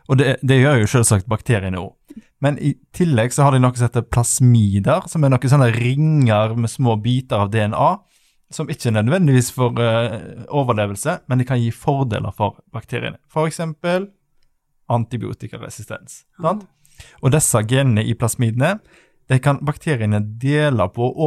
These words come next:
Speaker 1: overføre til hverandre, ikke bare til neste generasjon. Så det blir litt sånn, eh, plasmidbonanza. Alle skal få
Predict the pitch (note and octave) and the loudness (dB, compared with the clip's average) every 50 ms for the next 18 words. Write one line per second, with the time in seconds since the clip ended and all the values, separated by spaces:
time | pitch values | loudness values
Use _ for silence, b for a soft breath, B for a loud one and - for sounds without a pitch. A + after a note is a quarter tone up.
0 | C#3+ A#2+ A2+ - - A#2+ A#2 A#2 - B2 - - B2 C3 C#3 D3+ D#3+ D#3 B2+ A2+ | 0 0 -2 -2 -2 -4 -4 -4 -6 -8 -8 -6 -2 0 0 0 0 0 -2 -2
1 | C#3 E3 - - - B2 A#2+ A2+ A2 - A#2+ B2 B2 - - B2 A2+ G#2+ G2 G2 | -2 -4 -4 -6 -4 -2 0 0 0 0 0 0 0 -2 -4 -6 -4 -4 -2 -4
2 | G2 G2 - - - - - _ _ _ _ _ _ _ _ _ _ - - D#3 | -4 -6 -8 -12 -12 -14 -20 _ _ _ _ _ _ _ _ _ _ -10 -4 -2
3 | D3+ D#3+ D#3 D3 E3 D3 C#3 C#3+ - E3+ D#3 D3+ C#3+ C3 B2 - - D3 C#3 - | 0 0 0 2 0 0 0 2 2 0 2 2 2 0 0 0 -2 -2 -2 -2
4 | - D3 C3 A#2 G#2+ G#2 A2 A2+ A#2+ A2+ A2 - - C3 C3+ D3 B2+ D#3 D3+ C3+ | 0 0 0 0 0 -2 0 2 2 0 0 -2 0 0 0 2 2 0 0 0
5 | - - D#3+ - - F3+ F#3 G#3 A3 G#3+ | -2 -2 -4 -4 0 0 0 0 0 -4